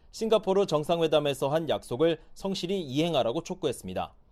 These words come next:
이 같은 리 외무상의 연설은 지난 이십오 일 유화적인 메시지를 담았던 도널드 트럼프 미국 대통령의 연설과 비교할 때 큰 대조를 이룹니다.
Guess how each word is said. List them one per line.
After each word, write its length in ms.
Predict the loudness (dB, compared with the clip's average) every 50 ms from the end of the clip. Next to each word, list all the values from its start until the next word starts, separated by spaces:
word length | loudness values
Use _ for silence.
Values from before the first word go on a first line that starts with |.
| -20 -20 _ _ _ -16 -10
이 100 | -2 6
같은 320 | 6 8 8 8 4 2 2
리 160 | 2 2 4
외무상의 460 | 4 4 2 2 0 0 0 2 4
연설은 400 | 2 2 2 2 0 0 0 -2
지난 280 | -4 -2 0 2 2 0
이십오 360 | 0 -4 -6 -4 0 2 2
일 160 | 2 0 -2 -8 -14 -10
유화적인 520 | -4 2 4 4 4 4 2 0 0 -2 -2
메시지를 480 | -2 -2 -4 -4 -8 -6 -4 -2 0
담았던 520 | 2 2 2 2 0 2 2 2 2 0 -2
도널드 400 | -6 -4 0 2 2 2 0 -2
트럼프 400 | -2 0 -2 -2 0 0 -2 -2 -2
미국 300 | -2 -4 -2 -2 0 2
대통령의 580 | 0 0 0 -2 -6 -8 -6 -4 -2 0 2
연설과 480 | 0 0 0 0 0 0 2 2 0 0
비교할 400 | -2 -6 -2 0 0 0 0 -2
때 200 | -6 -8 -8 -8 -14 -20 _ -20 -10
큰 280 | -2 -2 -2 -2 -2
대조를 440 | -2 0 0 0 0 0 0 0 -2
이룹니다. 460 | -2 -4 -4 -4 -2 -4 -4 -4 -6